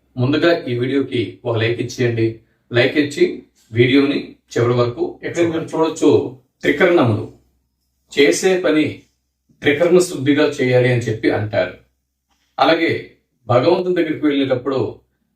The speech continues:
త్రికరణ శుద్ధిగా, ఆ, పూజించాలి అని చెప్పి అంటారు. త్రికరణములు, ఎందుకే త్రికరణములు అంటే ఏమిటి చూస్తే, ఒకటి మనస్సు, మన యొక్క మనస్సు,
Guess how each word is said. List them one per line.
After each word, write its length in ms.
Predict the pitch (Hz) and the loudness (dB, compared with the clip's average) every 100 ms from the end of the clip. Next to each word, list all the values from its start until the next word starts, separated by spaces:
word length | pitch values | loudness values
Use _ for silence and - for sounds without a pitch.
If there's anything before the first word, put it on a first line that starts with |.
| - | -2
త్రికరణ 340 | 143 170 180 180 | 0 2 0 -2
శుద్ధిగా, 380 | 151 139 143 - - - _ _ _ _ _ - | -6 -2 2 2 0 -12 _ _ _ _ _ -2
ఆ, 100 | 165 175 | -2 0
పూజించాలి 640 | 143 151 160 139 151 131 131 | 2 2 2 0 0 2 0
అని 140 | 120 110 | -2 -2
చెప్పి 220 | 107 - 113 104 | -2 0 0 0
అంటారు. 380 | 104 98 - - _ _ _ _ _ _ _ | -4 -4 -4 -10 _ _ _ _ _ _ _
త్రికరణములు, 680 | 151 170 214 214 196 151 104 - _ _ - | -2 2 4 4 2 -2 -6 -10 _ _ -12
ఎందుకే 340 | 147 190 190 165 - | -2 0 2 2 0
త్రికరణములు 600 | 143 135 170 170 170 160 | -4 0 2 2 0 2
అంటే 180 | 147 139 135 | 0 0 -2
ఏమిటి 260 | 127 123 113 - _ _ _ _ - | -4 -8 -12 -14 _ _ _ _ -2
చూస్తే, 340 | 120 - 151 113 - - _ _ _ _ _ 139 | -2 2 0 0 -4 -18 _ _ _ _ _ -2
ఒకటి 340 | 143 175 147 107 - _ - 113 | 0 -2 -6 -8 -12 _ -8 -2
మనస్సు, 420 | 123 139 - - 80 - _ _ _ _ _ _ _ - | -2 -2 -6 -8 -8 -12 _ _ _ _ _ _ _ -4
మన 140 | 123 131 | 0 2
యొక్క 180 | 127 123 127 - - 113 | 2 0 -2 -2 -10 -2
మనస్సు, 400 | 110 117 - - | 0 0 -2 -4